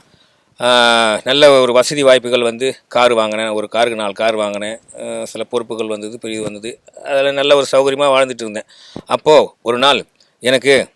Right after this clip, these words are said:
என்னுடைய பகவான் ரெண்டாயிரத்தி பத்துல நைட்டு பன்னெண்டு மணி இருக்கும்,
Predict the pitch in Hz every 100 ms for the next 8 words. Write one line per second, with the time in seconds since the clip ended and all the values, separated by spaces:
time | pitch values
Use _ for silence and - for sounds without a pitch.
0 | _ _ _ _ _ - - 117 120 107
1 | 117 147 143 104 _ _ _ _ - 110
2 | 143 170 165 147 - 175 113 _ - 131
3 | - 202 160 110 _ _ _ - _ -
4 | - 120 135 139 - 165 196 165 175 160
5 | 135 110